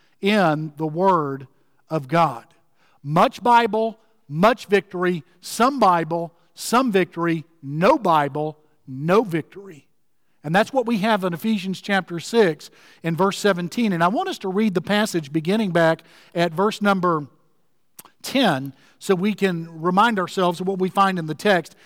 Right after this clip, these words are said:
as we've gone through this text over the last several weeks. But I want you to understand, because of the power that is found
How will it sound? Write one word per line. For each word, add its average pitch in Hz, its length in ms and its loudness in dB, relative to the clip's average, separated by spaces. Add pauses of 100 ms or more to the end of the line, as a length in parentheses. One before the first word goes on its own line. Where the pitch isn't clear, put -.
(160)
as 175 160 0
we've 190 160 0
gone 196 260 2
through 214 220 0
this 180 200 2
text 185 320 0
over 185 120 0
the 175 100 2
last 185 340 2
several 165 400 0 (280)
weeks. 196 420 0 (300)
But 196 300 2 (300)
I 190 180 4
want 226 340 -2
you 247 80 -4
to 240 60 2
understand, 190 720 0 (340)
because 269 540 0
of 220 100 -4
the 202 80 0
power 196 600 2
that 175 160 -2
is 175 140 -2
found 170 560 0